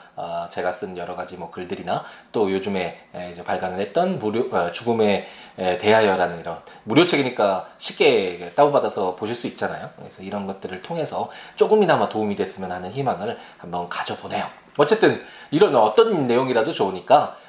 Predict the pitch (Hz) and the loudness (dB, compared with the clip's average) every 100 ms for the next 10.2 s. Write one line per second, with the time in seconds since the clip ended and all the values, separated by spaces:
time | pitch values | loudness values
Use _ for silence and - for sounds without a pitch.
0 | - 180 170 170 165 - 170 160 156 143 | -8 -6 -6 -6 -10 -8 -6 -4 -2 0
1 | 135 123 - 156 147 151 143 - 110 110 | 0 0 0 -2 -2 0 2 2 0 2
2 | 156 - 139 113 117 160 151 - - 117 | 2 2 -4 -4 -2 0 0 0 -10 -6
3 | 104 - 127 - - - 98 - 104 95 | -6 -2 -2 -2 -6 -6 -4 4 6 6
4 | 90 90 - - 101 104 160 202 - - | 4 -6 -10 -6 -4 -2 -2 -4 -10 -14
5 | - 110 92 98 127 - 160 127 - 101 | -6 -4 -2 0 0 0 0 0 -4 -10
6 | - 95 - - 135 - - - 156 143 | -8 -10 -8 -8 -8 -10 -4 2 2 2
7 | - - 82 - 101 104 95 104 175 - | -14 -14 -12 -8 0 0 2 0 -2 -6
8 | - - 110 135 123 98 - 104 98 131 | -18 -4 0 2 0 -2 0 -2 0 -4
9 | 131 - 107 98 95 92 - 92 90 95 | -4 -6 -4 -2 -2 -4 0 2 2 4
10 | 147 180 | 4 4